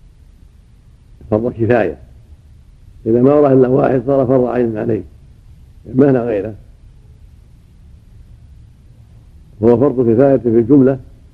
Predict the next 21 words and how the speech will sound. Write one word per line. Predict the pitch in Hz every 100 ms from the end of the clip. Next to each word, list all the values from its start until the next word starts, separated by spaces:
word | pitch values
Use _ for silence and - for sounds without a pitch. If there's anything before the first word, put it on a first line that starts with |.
| _ - - - - - _ - - - - - - - 107
إذا | 113 131
لم | 123
ينفرد | 120 120 110 107
به | 120 110
أحد. | 95 82 - -
فإذا | 107 107
انفرد | 104 131 113
به | 104 104 101
أحد | 107 113 - - 104
دون | 104 107
غيره | 120 120 120 - - - - - _ -
ورآه | 107 107 120 107
دون | 110 107
غيره | 120 135 123 120 - - - - - - -
تعين | 147 151 127
عليه | 123 156
مع | 165 147
القدرة | 131 104 104 101 - - - -
بيده | 104 107 95 98 127 - 120
ثم | 113 104
لسانه | 104 110 104 98 117